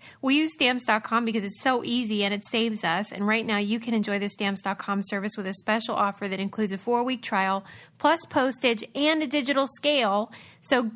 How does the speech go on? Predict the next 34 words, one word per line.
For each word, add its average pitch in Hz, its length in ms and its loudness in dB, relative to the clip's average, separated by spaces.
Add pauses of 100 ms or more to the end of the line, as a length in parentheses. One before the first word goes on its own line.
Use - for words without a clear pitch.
start 330 300 2
the 311 60 0
new 277 120 0
year 254 200 2
off 220 220 2
right. 196 180 2
Go 247 120 2
to 262 100 0
stamps 240 320 -2
dot 220 140 0
com, 208 300 2
click - 340 -2 (480)
on 208 260 4
the 196 80 0
microphone 254 480 2
at 226 80 2
the 214 80 -4
top 226 240 -2
of 247 80 -6
the 240 80 2
homepage 214 460 0
and 202 100 -4
type 214 220 -2
in 214 100 2
Brain 208 300 0
Candy. 202 240 -4
That's - 240 -6
stamps 208 320 -4
dot 208 180 -4
com 185 300 -4
and 185 80 -8
enter 190 260 -6
Brain 190 320 -6
Candy. - 480 -10